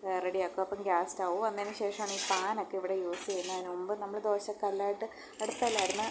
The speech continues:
ആ, വിറകടുപ്പിലായിരുന്നു യൂസ് ചെയ്തുകൊണ്ടിരുന്നത്. അപ്പം മാവ് നല്ല പുളിച്ച് പൊങ്ങി നല്ല ഭംഗിയായിട്ടിരിപ്പുണ്ട് കേട്ടോ. കാണുമ്പോൾ ഒരു ഭംഗിയാണ്. അതാ, ആ, നമ്മുടെ ദോശയുടെ മാവ് ഉപ്പ് ഇട്ട്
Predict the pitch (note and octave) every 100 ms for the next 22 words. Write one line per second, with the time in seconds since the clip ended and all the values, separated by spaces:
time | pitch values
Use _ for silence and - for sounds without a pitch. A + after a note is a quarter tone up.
0 | - G3 G3+ G3+ A3+ A3+ A#3 A#3 A#3 F#3
1 | F#3 G3 F3+ F#3+ F#3 F3+ E3+ F3 F#3 A3
2 | A3+ F#3+ F#3 G#3 G3 F3+ F#3 G3+ F3+ F3+
3 | A3 G3 G3 G#3 G3+ G#3 A3 A3+ - -
4 | - - A3+ B3 C#4+ C4+ A3+ G3 F#3 -
5 | F3 E3 E3 F#3+ - - - - - -
6 | - - - - F3+ F#3 A3 G#3+ F#3 F3+
7 | F#3+ F#3 F#3 F3+ - F#3+ F#3+ F#3+ F#3+ -
8 | - - - G3 G3 G3+ G3 F#3+ F#3+ F#3+
9 | G#3+ G#3+ G3+ F#3 F3+ G3 G3+ - - -
10 | - G3+ - - A#3+ - G3 G3+